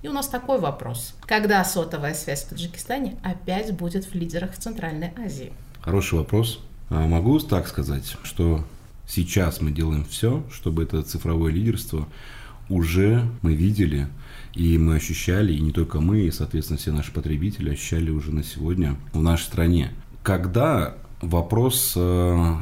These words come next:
Speaker 2: с точки зрения, наверное, если говорить о краткосрочных каких-то, да, там, временном каком-то интервале,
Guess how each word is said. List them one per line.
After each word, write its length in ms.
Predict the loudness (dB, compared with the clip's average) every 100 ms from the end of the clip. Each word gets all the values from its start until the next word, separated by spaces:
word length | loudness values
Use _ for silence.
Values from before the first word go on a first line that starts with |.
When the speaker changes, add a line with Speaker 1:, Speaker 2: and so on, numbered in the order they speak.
| -4
Speaker 2:
с 60 |
точки 320 | 0 0 2 2
зрения, 560 | 4 6 6 4 4 4
наверное, 600 | 2 4 4 4 4 0 -8 -14 -2
если 280 | -2 0 0
говорить 380 | 2 4 4
о 40 | 0 -6
краткосрочных 840 | -2 0 0 2 4 2 2 0
каких-то, 440 | -2 -2 -2 -4 -2
да, 160 | -2
там, 380 | 0 -2 -2 0
временном 400 | 4 6 6 4
каком-то 360 | 2 -2 -2 0
интервале, 500 | 2 2 2 0